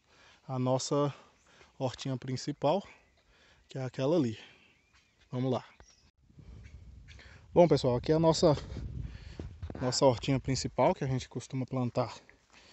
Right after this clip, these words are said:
Aqui a gente planta, temos aqui milho, quiabo, jiló, melancia. Aqui também a gente costuma plantar de tudo um pouco.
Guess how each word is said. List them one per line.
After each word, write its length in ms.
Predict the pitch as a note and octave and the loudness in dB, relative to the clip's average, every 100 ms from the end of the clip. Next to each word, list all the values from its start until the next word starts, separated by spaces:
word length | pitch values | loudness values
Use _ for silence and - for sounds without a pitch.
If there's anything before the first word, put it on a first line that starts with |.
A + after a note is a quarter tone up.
| - - _ A#2+ | -20 -20 _ -16
Aqui 160 | - | -8
a 40 | A#2+ | -4
gente 200 | B2 - | -4 -4
planta, 420 | B2 A#2+ A#2+ A2 - - - - _ _ _ - - _ | -4 -2 0 -2 -4 -16 -20 -20 _ _ _ -20 -20 _
temos 240 | - B2 A#2 | -8 -4 -4
aqui 220 | A2+ B2 | -4 -4
milho, 680 | A2+ C#3 E3+ D#3+ D3 C3+ A2 - - _ _ _ _ - _ _ | 0 2 4 4 4 4 2 -6 -20 _ _ _ _ -20 _ _
quiabo, 840 | - A2 C3 C#3+ C#3 C3+ C3 A#2+ A#2+ | -6 2 6 8 6 4 0 -2 -4
jiló, 720 | G2+ C3+ A2 A#2+ C#3 C#3+ C3+ B2+ - - - - - - - - - - | 0 0 4 4 4 4 2 0 -10 -16 -16 -18 -20 -20 -20 -20 -20 -6
melancia. 1200 | D3 D#3 C#3 A#2 - - D3+ D#3+ D#3 D3+ C3 B2+ A2 - - - - - - - - - - | 0 2 0 -4 -6 -6 -2 0 2 2 2 0 -4 -12 -20 -20 -20 -20 -20 -20 -20 -20 -20
Aqui 160 | C#3 C3 | -14 -6
também 220 | C#3+ D3+ | -2 0
a 40 | |
gente 140 | D#3+ - | 0 0
costuma 340 | D#3 E3+ E3 | -2 0 0
plantar 360 | E3+ D#3 E3 E3 | 0 0 2 2
de 100 | D#3+ | 0
tudo 240 | F#3 G3 | 0 2
um 80 | F#3 | 2
pouco. 400 | C3 A#2 - | 2 0 -2